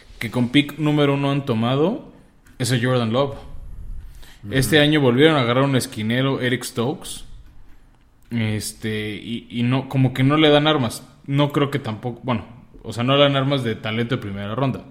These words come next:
Speaker 1: Porque no, hemos estado hablando maravillas de, de, de, de Davante Adams. A mi gusto, Aaron Jones es un, es uno de los mejores corredores hoy en día de la liga. Este,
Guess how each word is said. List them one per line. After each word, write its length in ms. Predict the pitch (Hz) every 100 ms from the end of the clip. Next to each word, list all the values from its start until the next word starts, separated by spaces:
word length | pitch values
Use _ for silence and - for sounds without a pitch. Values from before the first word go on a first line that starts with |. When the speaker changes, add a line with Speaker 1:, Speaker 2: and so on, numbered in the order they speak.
| - _ - - _ -
Speaker 1:
Porque 300 | 104 101 101
no, 260 | 110 123
hemos 300 | 113 120 117
estado 240 | 104 127 117
hablando 240 | 117 117
maravillas 560 | 107 101 101 107 104 95
de, 400 | 101 95 92 - - _ _ _ _ _ _
de, 240 | - 107 107
de, 340 | 92 107 110 117
de 140 | 120
Davante 440 | 107 104 113 113 120
Adams. 520 | 117 127 147 151 -
A 100 | 110
mi 120 | 110 110
gusto, 480 | 120 131 - 120
Aaron 300 | 117 120 113 110
Jones 260 | 117 117
es 120 | 120
un, 220 | 123 120 113 -
es 180 | 120
uno 140 | 131 120
de 60 |
los 80 | 110
mejores 340 | 104 95 127 127
corredores 580 | 107 110 107 113 110 -
hoy 180 | 120 113
en 60 |
día 100 | 110 107
de 40 |
la 100 | 98
liga. 540 | 98 104 117 185 240 - - - _ _ _ _ -
Este, 760 | 95 95 - 101 101 98 98 -